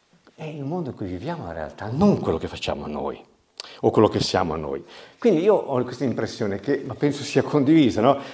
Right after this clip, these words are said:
Che siamo comunque dentro un forte disorientamento, proprio come Chiesa, che è preoccupante, capite? Perché noi facciamo dell'incarnazione, cioè non noi, <laughs> abbiamo ricevuto il dono che l'incarnazione è il centro della nostra fede,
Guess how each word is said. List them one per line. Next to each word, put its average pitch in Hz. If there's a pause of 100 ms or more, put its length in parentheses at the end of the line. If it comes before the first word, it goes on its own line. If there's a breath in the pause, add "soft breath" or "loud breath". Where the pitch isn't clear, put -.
Che 190
siamo 190
comunque 170
dentro 165
un 143
forte 143
disorientamento, 113
proprio 92
come 85
Chiesa, 82 (560 loud breath)
che 233
è 226
preoccupante, 170
capite? 127
Perché 131 (1040 loud breath)
noi 180
facciamo 156
dell'incarnazione, 120
cioè 110
non 110
noi, 95
<laughs> 98
abbiamo 156
ricevuto 190
il 101
dono 117 (280 loud breath)
che 147
l'incarnazione 151
è -
il 117
centro 226
della 104
nostra 101
fede, -